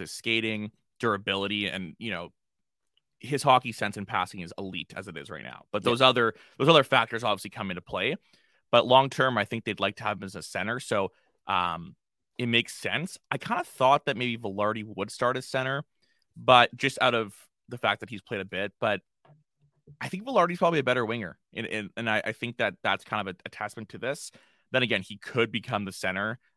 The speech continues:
Speaker 1: uh, a center at points this year, let alone maybe next year
Speaker 2: Right.
Speaker 1: if, if Mark Scheifele isn't back. So that option is still there. Um, I think it's gonna be really interesting to see how training camp progresses in that regard. And I think there's a couple people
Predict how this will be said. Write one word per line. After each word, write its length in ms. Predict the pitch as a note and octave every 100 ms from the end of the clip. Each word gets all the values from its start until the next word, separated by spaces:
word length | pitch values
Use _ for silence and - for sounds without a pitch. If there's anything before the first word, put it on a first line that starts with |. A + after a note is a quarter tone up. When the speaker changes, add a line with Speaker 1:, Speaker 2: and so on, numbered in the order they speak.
| -
Speaker 1:
uh, 200 | F#2 F2+ -
a 140 | A2
center 440 | - G#2+ G#2 G#2 - _ _ _
at 140 | G2 F#2+
points 360 | - A#2 B2
this 200 | C#3 B2+
year, 260 | C3 B2+ B2 -
let 140 | A2 G2
alone 180 | F#2 F2+
maybe 180 | F#2+
next 340 | F2+ A2+ - -
year 120 | A2+
Speaker 2:
Right. 60 | F#2+ -
Speaker 1:
if, 260 | G#2+ - A2
if 180 | -
Mark 180 | F#2+ F2
Scheifele 320 | - B2 C3 B2
isn't 180 | A#2
back. 280 | G#2+ F#2+ - - _ _
So 240 | - A#2+
that 180 | F#2+ C#3+
option 260 | F#3 F#3 D#3
is 120 | B2+
still 320 | - A#2 G#2
there. 280 | F#2 G2+ E3+ _ _ _ _ _ _ _ _ G#2+
Um, 320 | G2 F2+ F2 - _ _
I 120 | A#2+
think 200 | B2+ F#3
it's 120 | B3 C4+
gonna 160 | A3+
be 140 | D3+ A#2+
really 520 | G#2+ B2+ B2+ B2 B2+
interesting 380 | A#2 A#2 A#2 A2+
to 60 | A2
see 340 | - G#2 G#2
how 180 | F#2+ G#2+
training 320 | - G#2+ G#2
camp 180 | G2 F#2+
progresses 560 | G2 F#2 F2+ - F#2 -
in 80 |
that 160 | F#2+ -
regard. 380 | E2 D2 C2+ -
And 100 | G#2
I 60 | G#2
think 400 | - A#2 A#2 _ _ _ _ _
there's 160 | B2 A#2+
a 40 | A#2+
couple 340 | - D#3 G3
people 640 | - C3+ C3+ B2+ B2+ A#2+